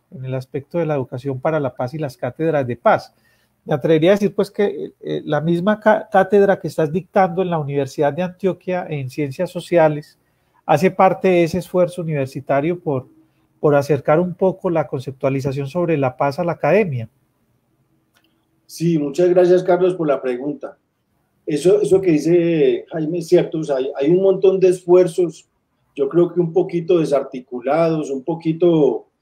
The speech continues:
Speaker 2: digamos, como trabajando muy, muy, muy en su, en su universidad y tal, pero yo sí siento que en varias universidades del país, en varias regiones,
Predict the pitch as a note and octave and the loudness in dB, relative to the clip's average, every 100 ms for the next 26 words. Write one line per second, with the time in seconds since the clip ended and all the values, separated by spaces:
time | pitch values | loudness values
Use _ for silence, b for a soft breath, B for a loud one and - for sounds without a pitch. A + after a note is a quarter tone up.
0 | _ _ _ C3+ B2+ B2+ D3 D#3+ C#3+ A#2+ | _ _ _ -6 0 0 2 2 2 0
1 | - _ _ _ _ C#3+ C#3+ C#3 C#3 C3 | -6 _ _ _ _ -2 2 2 2 2
2 | B2+ C3+ C#3 D#3+ E3+ F#3+ F#3+ F#3 F3 F3 | 0 0 0 4 8 8 6 2 2 2
3 | E3+ E3 E3 E3 D#3 D3 C3+ C3 C#3 B2+ | 0 -2 0 0 -2 -6 -10 -6 -4 -4
4 | B2+ C3 C3 B2+ B2 - C3 C#3+ D3 D3+ | -6 -6 -2 -2 -4 -2 0 0 0 -2
5 | D3 - _ _ - D#3 D3+ D3+ D#3 D#3+ | -2 -6 _ _ 0 2 4 4 2 2
6 | D#3+ F#3 F3 - F#3+ F#3 F3+ F#3 F3 - | 0 -4 -4 0 4 4 4 0 0 -4
7 | _ _ _ D3+ C#3 C#3 C3 C#3 E3 F3+ | _ _ _ 0 0 0 -2 2 4 6
8 | F#3 F3 D#3+ C#3+ C#3 D3 D3 D#3 D#3+ - | 4 4 0 0 -2 0 0 0 -4 -2
9 | C3+ C3 C3+ D3 - - C#3+ C#3 B2+ D3+ | -4 -4 -6 -10 -14 -2 0 0 2 2
10 | E3+ F3+ F3 C#3+ C3+ C#3 D3 D3+ D3+ | 6 4 4 0 0 -4 -4 -6 -10